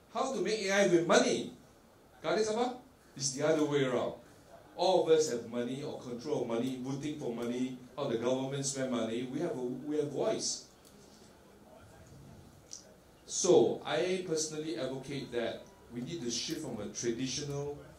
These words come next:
business model, which I'm sure we are discussing in this conference. Every moment you're inventing your new startup,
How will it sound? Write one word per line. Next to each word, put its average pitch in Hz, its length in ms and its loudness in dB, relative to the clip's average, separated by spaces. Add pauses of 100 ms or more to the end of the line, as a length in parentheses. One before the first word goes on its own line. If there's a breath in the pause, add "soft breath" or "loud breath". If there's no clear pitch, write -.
business 131 440 -2
model, 107 420 -4
which 127 160 -6
I'm 117 180 -4
sure 151 200 -6
we 117 100 0
are 104 80 0
discussing 107 540 -4
in 110 80 -6
this 123 160 -2
conference. 156 540 -2 (120)
Every 175 300 4
moment 160 400 2 (240 loud breath)
you're 120 180 4
inventing 135 480 -4
your 120 100 -2
new 120 120 -2
startup, 160 520 0